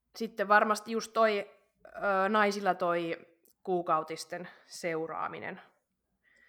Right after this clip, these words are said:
Et jos siellä tapahtuu häiriöitä, niin siinähän on jo yksi iso, iso semmoinen hälytysmerkki.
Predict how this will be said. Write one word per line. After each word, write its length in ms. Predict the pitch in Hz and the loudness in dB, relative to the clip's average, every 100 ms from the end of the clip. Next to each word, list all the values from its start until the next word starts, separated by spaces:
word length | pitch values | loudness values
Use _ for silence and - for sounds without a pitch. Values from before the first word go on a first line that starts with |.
| _ _ - | _ _ -20
Et 200 | 165 - | -16 -12
jos 180 | 165 - | -10 -4
siellä 200 | 190 185 | -2 -2
tapahtuu 500 | 175 175 - 175 170 | -2 -2 -4 -6 -4
häiriöitä, 640 | 160 160 165 165 - 175 | -2 -4 -4 -10 -10 -12
niin 260 | 170 170 - _ | -12 -14 -18 _
siinähän 540 | - - 170 175 165 | -20 -14 -12 -10 -10
on 160 | 165 165 | -8 -6
jo 120 | 175 175 _ | -6 -8 _
yksi 280 | - 180 - | -16 -14 -12
iso, 260 | 180 160 180 - _ _ _ _ _ - | -10 -6 -8 -8 _ _ _ _ _ -12
iso 260 | 185 180 | -8 -6
semmoinen 440 | 170 165 170 170 165 | -6 -6 -6 -6 -2
hälytysmerkki. 1120 | 175 170 170 - 180 104 135 _ - - - | 0 -2 -4 -10 -8 -8 -10 _ -16 -16 -16